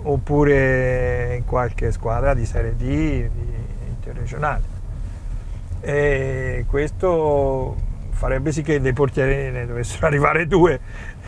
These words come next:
Eh, quindi sulla, sul ruolo del portiere, dove abbiamo questo Melgrati che, insomma, convince e non convince. Eh, da-, d'altronde gli ultimi due anni uno ha fatto il dodicesimo a Cesena,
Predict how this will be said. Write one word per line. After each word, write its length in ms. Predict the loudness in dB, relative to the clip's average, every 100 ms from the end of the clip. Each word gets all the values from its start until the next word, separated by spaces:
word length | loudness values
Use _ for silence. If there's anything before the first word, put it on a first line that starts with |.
| -2 -2 -6 -12 -10 -12 -8
Eh, 840 | -4 -2 -2 -2 -6 -8 -8 -8 -4
quindi 320 | 0 2 2
sulla, 520 | 2 4 4 4 4 0
sul 240 | 0 0
ruolo 320 | 2 2 4
del 140 | 2 2
portiere, 1000 | 2 0 4 2 2 2 2 2 0 0
dove 200 | -2 0
abbiamo 400 | 0 0 0 0
questo 640 | -2 -6 -4 0 2 2
Melgrati 720 | 0 -2 0 0 0 -2 -4 -4
che, 240 | -4 -4 -4 -6
insomma, 360 | -6 -8 -8 -12 -12 -12 -14 -14 -14 -12 -12 -12 -14 -12 -12 -10
convince 680 | 2 4 6 6 6 4 4
e 20 |
non 180 | 2 2
convince. 580 | 2 2 4 2 0 -8 -12 -12 -12 -12 -12 -8
Eh, 200 | 0 0
da-, 240 | 2 0 0
d'altronde 500 | 0 2 4 4 4
gli 60 |
ultimi 380 | 2 0 -2 -2
due 160 | 2 4
anni 540 | 4 0 -4 -4 -2
uno 220 | 0 0
ha 40 | 2
fatto 260 | 0 0
il 60 | 0
dodicesimo 680 | 0 -2 -2 -2 -2 -2 -2
a 80 | -2
Cesena, 480 | -2 -2 0 -2